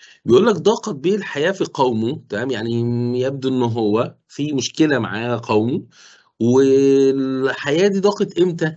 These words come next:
لما جهر عنترة بما ينطوي عليه قلبه. وتقول لي: "هو حضرتك بتعمل إيه؟" أنا بحاول إن أنا أقدم لك نموذج محاكاة اللي أنت المفروض تعمله في الامتحان.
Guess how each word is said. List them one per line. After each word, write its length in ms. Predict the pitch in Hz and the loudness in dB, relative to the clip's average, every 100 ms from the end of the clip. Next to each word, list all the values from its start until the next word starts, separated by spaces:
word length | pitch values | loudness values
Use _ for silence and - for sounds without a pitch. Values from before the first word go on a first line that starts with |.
| - | -6
لما 280 | 117 131 131 | -4 -2 -2
جهر 320 | 170 170 160 | -2 -2 -4
عنترة 400 | 123 123 151 151 | -6 -6 -6 -6
بما 240 | 139 135 | -6 -4
ينطوي 380 | 127 120 143 135 | -4 -2 -2 -2
عليه 160 | 107 113 | -2 -4
قلبه. 260 | 113 95 98 | -4 -8 -6
وتقول 240 | 101 170 | -6 -2
لي: 120 | 170 170 - - | -2 -4 -14 0
"هو 120 | 120 | 0
حضرتك 380 | 117 135 165 156 | 2 -2 0 0
بتعمل 360 | 120 131 120 110 | 0 -2 -2 -2
إيه؟" 180 | 107 101 - - _ - | -4 -6 -14 -20 _ -6
أنا 200 | 147 147 | -4 -2
بحاول 640 | 165 - 202 196 185 156 | -4 -2 2 4 4 2
إن 220 | 120 135 | -4 -2
أنا 360 | 165 175 170 170 - | -2 -2 -4 -6 -6
أقدم 420 | 120 120 127 170 | -4 -2 0 0
لك 240 | 160 139 | 0 -2
نموذج 480 | 139 135 170 147 131 | -2 0 2 0 -2
محاكاة 600 | 135 160 165 160 160 180 | -2 -2 0 -2 0 0
اللي 380 | 196 135 160 185 | 0 0 2 2
أنت 120 | 175 | 2
المفروض 240 | 151 180 | -2 -2
تعمله 200 | 147 160 | -2 -2
في 60 | 147 | -2
الامتحان. 440 | 123 117 127 117 | -4 -6 -8 -10